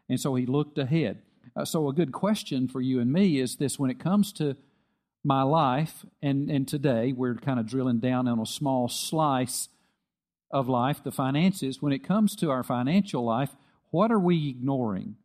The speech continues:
What am I ignoring? What am I not willing to face? What do I know is true that I'm not willing to look at and, and admit? Well, Jesus commended the dishonest manager not because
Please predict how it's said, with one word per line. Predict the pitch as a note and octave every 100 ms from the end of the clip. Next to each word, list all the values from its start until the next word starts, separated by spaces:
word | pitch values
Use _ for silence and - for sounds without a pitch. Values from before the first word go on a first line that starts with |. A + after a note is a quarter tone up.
| -
What | F#3+
am | G3
I | F3+ E3
ignoring? | C#3 D3 B2+ G#2 G#2+
What | D#3 G3+
am | F3+
I | D3+
not | C#3+ D3 E3 D#3
willing | D3+ D3+ D3 -
to | A#2+
face? | - C3+ A#2 - -
What | - A#3 G#3
do | F#3
I | C#3+
know | C#3 E3 G3+
is | F#3+
true | - G#3 G3 D3+
that | C#3+
I'm | C#3
not | C#3 D#3
willing | D#3+ D3+ C#3+
to | C3+
look | C3+ C3 -
at | F#2 - - _ _ _ _ _ _ _ -
and, | C3 C3 C3 C3+ - _ -
and | C3+
admit? | C3 A#2 B2 G#2+ E2+ - _ _ _ _ B2+
Well, | C3+ C3
Jesus | A2+ E3+ G#3 D3 - - - -
commended | D3+ F3+ D#3+ A#2 A2
the | A#2
dishonest | B2+ - C3 D3 -
manager | D3 C3 B2 C3+ C3+ _ _ _ _
not | A#2+ A#2+ D#3 F3+ -
because | F3 G3 - E3 E3 E3+ D#3 -